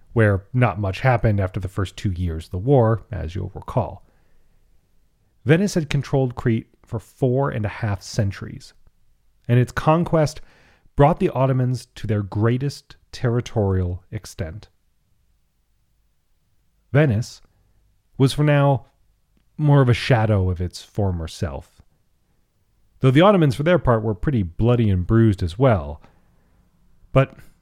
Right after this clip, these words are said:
the Koprulu era was bringing victories. That same year, after extensive negotiations, that new Cossack state agreed to become an Ottoman vassal, further expanding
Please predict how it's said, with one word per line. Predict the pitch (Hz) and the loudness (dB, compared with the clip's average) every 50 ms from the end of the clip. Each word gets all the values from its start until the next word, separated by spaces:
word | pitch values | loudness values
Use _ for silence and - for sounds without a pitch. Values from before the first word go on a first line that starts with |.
| _ _ _ - | _ _ _ -4
the | 135 131 | -2 0
Koprulu | - - 147 151 - 190 208 214 196 180 156 - | 2 2 2 2 2 2 4 4 4 4 4 4
era | 135 143 147 143 135 127 | 2 2 4 4 4 4
was | 120 107 127 131 135 131 110 | 4 4 4 4 4 2 0
bringing | 98 - 117 110 113 110 110 107 98 | 0 2 2 2 4 2 2 0 0
victories. | 90 104 95 - - 120 120 123 - 127 120 - - - _ _ _ _ _ _ _ _ _ _ _ _ _ _ _ _ _ _ _ _ _ _ _ | -2 -2 -4 -6 -8 -12 -12 -12 -12 -14 -16 -18 -20 -20 _ _ _ _ _ _ _ _ _ _ _ _ _ _ _ _ _ _ _ _ _ _ _
That | - 135 120 - | -2 -2 0 0
same | - - 156 151 147 147 | 2 4 4 4 6 4
year, | 139 131 143 151 | 4 6 6 4
after | 139 127 - 139 127 120 | 4 4 2 2 0 0
extensive | 120 - 120 - - - 139 131 123 - 123 | 0 -4 -8 -6 0 2 2 2 2 0 -2
negotiations, | 113 117 104 117 113 107 - - 120 123 139 147 135 - 135 117 110 107 101 - - - _ _ _ _ - | -2 0 2 2 2 2 0 0 0 2 2 2 2 2 2 2 2 0 -2 -4 -10 -20 _ _ _ _ -2
that | - 139 135 139 | 0 2 2 2
new | 143 135 131 120 | 4 4 4 2
Cossack | 110 - - - 185 175 - - 147 110 - - | 2 -2 -2 0 0 0 2 0 -2 -4 -6 -10
state | - - 131 113 104 101 92 - - _ - | -4 0 0 2 2 0 -2 -8 -10 _ -6
agreed | 131 120 131 127 123 | -2 2 2 2 2
to | 117 107 | 2 -2
become | 113 107 - 117 | -2 0 2 2
an | 110 110 | 2 0
Ottoman | 113 107 98 101 101 98 95 | 0 -2 -2 0 0 0 0
vassal, | 98 117 120 117 - - - 67 - | 0 0 0 0 -2 -4 -8 -10 -10
further | - - 151 165 175 151 127 104 82 - - - _ _ - | -2 2 4 4 6 4 2 0 -2 -6 -14 -20 _ _ -6
expanding | 139 131 - - - - 135 127 131 127 113 110 107 110 110 | -6 -4 -4 -6 -2 0 2 2 2 2 0 -2 -4 -6 -8